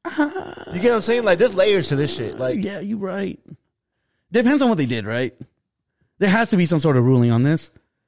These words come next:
Speaker 2: Yeah.
Speaker 1: You can't just go up to anyone in prison and be like, "All right, who wants to, you know,
Speaker 2: Go.
Speaker 1: get some reduced time?"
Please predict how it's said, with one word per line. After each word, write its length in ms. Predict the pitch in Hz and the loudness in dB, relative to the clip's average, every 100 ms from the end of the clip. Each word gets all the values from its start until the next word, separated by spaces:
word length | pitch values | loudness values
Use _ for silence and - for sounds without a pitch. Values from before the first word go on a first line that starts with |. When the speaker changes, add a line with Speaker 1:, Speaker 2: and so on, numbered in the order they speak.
| - | 0
Speaker 2:
Yeah. 280 | 254 311 302 | 2 2 2
Speaker 1:
You 100 | 175 | 0
can't 240 | 202 196 | 2 2
just 220 | 160 135 139 | 2 -2 0
go 160 | 160 | 2
up 100 | 156 | 2
to 100 | 151 | 2
anyone 400 | 131 160 151 139 | 2 2 4 2
in 220 | 139 143 127 | 2 2 2
prison 300 | 131 127 127 | -2 -2 -2
and 40 | |
be 60 | 127 | 0
like, 140 | 120 | 0
"All 80 | 185 | 0
right, 180 | 180 165 | 2 0
who 60 | 180 | 0
wants 240 | 180 170 | 0 -2
to, 320 | 170 160 135 113 _ _ _ _ - | -2 0 0 -4 _ _ _ _ -2
you 80 | 147 | 2
know, 260 | 139 131 127 | 4 2 0
Speaker 2:
Go. 40 | |
Speaker 1:
get 200 | 127 151 | -2 0
some 420 | 147 135 120 104 - _ _ _ | 2 2 2 -2 -8 _ _ _
reduced 380 | 143 135 147 - | -4 0 0 0
time?" 340 | 147 127 120 | 0 2 0